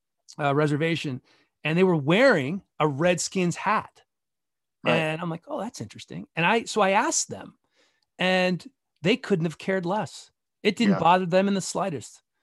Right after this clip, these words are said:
Speaker 1: As a matter of fact, they were wearing, like I said, they were wearing the hat. So, um, so I don't know. I, I don't know what the right or the wrong answer is. I think we're, we're headed down the right path now, and I hope they just find a name that everybody likes, you know? Um,
Speaker 2: Yeah, they, well, that, you know, that's, you know, that's not gonna happen.
Speaker 1: Well, it's gonna be impossible to find one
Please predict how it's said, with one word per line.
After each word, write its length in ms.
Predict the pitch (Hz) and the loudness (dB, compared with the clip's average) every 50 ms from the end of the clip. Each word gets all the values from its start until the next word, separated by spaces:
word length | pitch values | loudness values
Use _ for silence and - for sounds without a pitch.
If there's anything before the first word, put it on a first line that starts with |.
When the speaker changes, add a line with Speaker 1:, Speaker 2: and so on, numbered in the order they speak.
| _ _ - | _ _ -2
Speaker 1:
As 60 | 147 | 2
a 60 | 165 | 4
matter 140 | 190 202 190 | 4 6 4
of 60 | 175 | 4
fact, 200 | - 214 214 - | 4 2 2 2
they 80 | 202 196 | 2 2
were 40 | 196 | 4
wearing, 220 | 165 185 208 214 | 4 4 2 2
like 140 | 180 175 170 | 2 0 0
I 40 | 170 | 0
said, 140 | - 226 175 | -2 0 0
they 60 | 156 | 0
were 80 | 160 165 | 0 2
wearing 220 | 160 165 165 160 | 2 2 0 0
the 80 | 147 143 | 0 -2
hat. 220 | 165 170 147 - _ | -4 -4 -6 -10 _
So, 360 | - - - 127 123 123 127 - _ _ _ _ _ _ - | -14 -8 -6 -6 -6 -6 -8 -12 _ _ _ _ _ _ -6
um, 200 | - 143 139 139 | -2 -2 -2 0
so 140 | 135 - 240 | 4 6 6
I 80 | 269 277 | 8 8
don't 140 | 254 196 160 | 6 6 4
know. 200 | 135 107 - - | 2 0 -2 -2
I, 240 | - 160 - - 175 | 0 0 0 2 2
I 40 | 196 | 2
don't 180 | 226 220 214 190 | 2 2 2 4
know 140 | 202 202 | 4 4
what 200 | 190 196 208 - | 6 4 4 2
the 100 | - 180 | 2 2
right 220 | 170 185 185 196 190 | 4 4 4 4 4
or 60 | 180 | 2
the 100 | 170 165 | 2 2
wrong 240 | 175 180 180 175 175 | 4 4 4 4 2
answer 260 | 180 180 - 170 175 | 0 -2 -2 -2 -2
is. 220 | 175 190 196 180 - - - - - | 0 0 -2 -4 -8 -20 -20 -14 -10
I 80 | - 143 | -8 -4
think 260 | - 190 190 - - | 0 0 0 2 2
we're, 220 | 180 175 170 170 - | 2 4 4 2 2
we're 140 | 165 165 165 | 2 2 4
headed 200 | 160 170 170 156 | 4 4 2 2
down 140 | 170 165 160 | 2 2 4
the 80 | 156 | 4
right 200 | 156 156 160 151 | 4 4 4 2
path 240 | - 160 156 151 - | 2 2 2 2 2
now, 100 | 165 160 | 0 2
and 100 | 165 156 | 2 2
I 40 | 143 | 2
hope 180 | 143 214 254 - | 2 2 0 2
they 120 | 196 180 | 0 0
just 160 | 151 160 - - | 0 -2 -2 0
find 200 | - 175 170 147 | 0 2 2 2
a 40 | |
name 240 | 143 151 156 156 151 | 2 2 2 2 2
that 60 | 143 | 2
everybody 340 | 135 135 139 127 131 120 110 | 0 0 0 -2 -4 -4 -6
likes, 480 | 107 110 110 107 - - - - - - _ _ _ _ _ _ _ _ _ | -6 -8 -10 -10 -12 -14 -16 -16 -18 -20 _ _ _ _ _ _ _ _ _
you 100 | - 143 | -4 -2
know? 340 | 143 143 147 147 160 175 - _ _ _ _ _ _ _ - | 0 0 2 0 0 -2 -6 _ _ _ _ _ _ _ -2
Um, 280 | 139 147 147 143 135 147 | 0 2 2 2 4 4
Speaker 2:
Yeah, 80 | 156 156 147 | 4 2 2
they, 100 | 151 151 - _ _ _ - | 0 -4 -8 _ _ _ -4
well, 380 | - 175 165 151 143 139 131 120 | 0 2 4 6 6 6 6 4
that, 220 | 110 156 156 151 | 4 2 2 2
you 100 | 147 170 | 2 2
know, 160 | 175 170 143 | 4 4 4
that's, 320 | 139 143 143 - - - - _ _ - | 6 4 2 2 -2 -8 -16 _ _ -12
you 100 | 131 135 | -6 -2
know, 120 | 135 127 | 0 2
that's 200 | 127 151 151 - | 4 4 4 2
not 140 | - 113 101 | 0 -4 -6
gonna 160 | - 95 82 | -6 -6 -6
happen. 140 | 85 87 - - | -6 -4 0 4
Speaker 1:
Well, 220 | 196 190 175 170 | 6 8 8 8
it's 120 | 170 - | 6 6
gonna 120 | - 190 170 | 6 6 6
be 60 | 165 | 6
impossible 440 | 147 - 156 139 127 - - 139 135 | 4 4 4 4 4 2 -2 -4 -4
to 60 | 131 | 0
find 160 | - 160 143 | 2 2 2
one 100 | 139 139 | 2 0